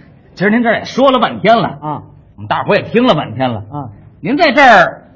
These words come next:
Speaker 1: 能不能给我们唱一个，让我们检验一下您的学习成果怎么样？您也在这儿献一回。
Speaker 2: 什么叫献一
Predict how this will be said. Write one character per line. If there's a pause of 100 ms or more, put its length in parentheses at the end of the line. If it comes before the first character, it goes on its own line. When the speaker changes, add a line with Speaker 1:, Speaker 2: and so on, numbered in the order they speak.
(380)
Speaker 1:
能
不
能
给
我
们
唱
一
个， (440)
让
我
们
检
验
一
下
您
的
学
习
成 (220)
果
怎
么
样？ (920)
您
也
在
这
儿
献
一
回。 (1160)
Speaker 2:
什
么
叫
献
一